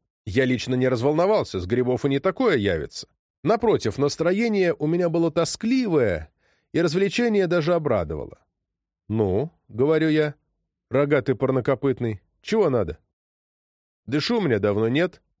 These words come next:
хуй его знает, куда она делась. Долго выматывали. А остальное и вообще заебешься искать. Чего хочешь-то? Поговорить с умным человеком или с мудаком редкостным?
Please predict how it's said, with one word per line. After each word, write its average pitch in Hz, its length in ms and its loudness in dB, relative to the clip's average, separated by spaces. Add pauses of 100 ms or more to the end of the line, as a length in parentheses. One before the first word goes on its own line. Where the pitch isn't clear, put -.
(220)
хуй 180 240 0
его 156 160 4
знает, 139 260 0
куда 131 220 2
она 123 100 0
делась. 107 480 -2 (540)
Долго 123 340 2
выматывали. 104 680 0 (340)
А 123 100 4
остальное 135 600 2
и 127 40 4
вообще 117 380 0
заебешься 202 520 -2
искать. 156 460 -6 (200)
Чего 269 220 -2
хочешь-то? - 480 -4 (300)
Поговорить 175 440 0
с 196 60 0
умным 196 220 2
человеком 190 640 0
или 143 80 0
с - 80 -2
мудаком 151 460 0
редкостным? 87 520 -6